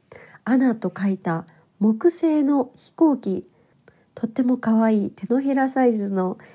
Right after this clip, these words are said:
飛行機をいただきました。いや、これが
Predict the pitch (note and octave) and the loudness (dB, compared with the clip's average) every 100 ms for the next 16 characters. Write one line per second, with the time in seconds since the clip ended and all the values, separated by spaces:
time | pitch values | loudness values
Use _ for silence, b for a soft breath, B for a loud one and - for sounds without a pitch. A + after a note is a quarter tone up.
0 | B - - A#3+ A3+ A3+ G#3 G#3 A3+ A#3+ | B -20 -6 -2 -2 -2 -2 -2 0 -2
1 | B3+ C4+ D4 D#4+ - D#4 C#4 b b b | -2 -2 0 -2 -2 -2 -2 b b b
2 | b b _ A#3 A3 A3 D4+ F4+ F4 E4+ | b b _ -4 0 2 4 6 6 6